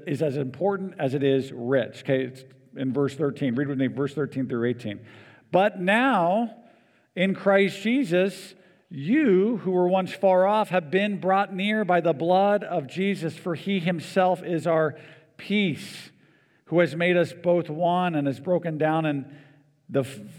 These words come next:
in his flesh the dividing wall of hostility by abolishing the law of commandments expressed in ordinances, that he might create in himself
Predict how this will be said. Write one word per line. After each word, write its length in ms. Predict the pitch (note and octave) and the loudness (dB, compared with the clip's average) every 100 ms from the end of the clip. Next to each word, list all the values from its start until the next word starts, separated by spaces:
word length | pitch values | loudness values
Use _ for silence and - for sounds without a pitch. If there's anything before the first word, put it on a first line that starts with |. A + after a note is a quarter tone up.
| - _ | -20 _
in 140 | E3 D3+ | -4 0
his 200 | D3+ - | -2 -4
flesh 460 | E3 E3+ E3+ E3 | 0 2 2 0
the 140 | - C#3 | -4 -2
dividing 500 | C3 D3 D#3+ F3 E3 | 2 2 2 -2 -4
wall 300 | D#3+ E3 E3+ | 0 0 0
of 240 | C3+ C#3+ | 0 -2
hostility 840 | A#2 D3 D3 - - F3+ F#3 C3+ B2+ | -2 -6 -6 -6 -4 0 0 2 0
by 160 | C3 | 2
abolishing 800 | C3+ A2 D3+ F3+ F3+ - F#3+ F#3 - - - - | 2 2 2 4 2 -2 -4 -4 -10 -18 -18 -4
the 100 | C#3 | 0
law 280 | C3+ E3 | 4 4
of 140 | F#3 - | 2 -2
commandments 600 | D3 C#3 D#3 F3+ F3+ D#3 | -4 -2 -2 -2 -4 -4
expressed 760 | C3 - - D#3 F3 F3+ - | -10 -10 -6 2 2 2 -2
in 100 | D3 | -8
ordinances, 680 | B2 C#3 E3+ F#3 F3 F#3 F3 | -4 -2 0 -2 -4 -2 -2
that 120 | D3+ | -2
he 160 | C3 E3+ | -4 -4
might 240 | E3 D#3 | -2 -4
create 300 | B2+ - E3+ | -4 0 0
in 100 | E3+ | 0
himself 500 | D3+ C#3 - F3+ F3 | -2 -4 0 2 2